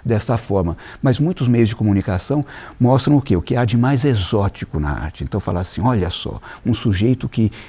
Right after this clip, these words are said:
faz quadros sem tintas."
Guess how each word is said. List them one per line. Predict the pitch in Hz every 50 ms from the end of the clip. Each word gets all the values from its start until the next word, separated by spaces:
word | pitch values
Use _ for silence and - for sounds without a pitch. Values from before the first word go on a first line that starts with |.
| - -
faz | - - 143 139 131 -
quadros | - - 135 123 123 127 120 117 120 123 107 - - - - -
sem | - - 135 139 123
tintas." | - - 104 87 71 65 - - - - - - -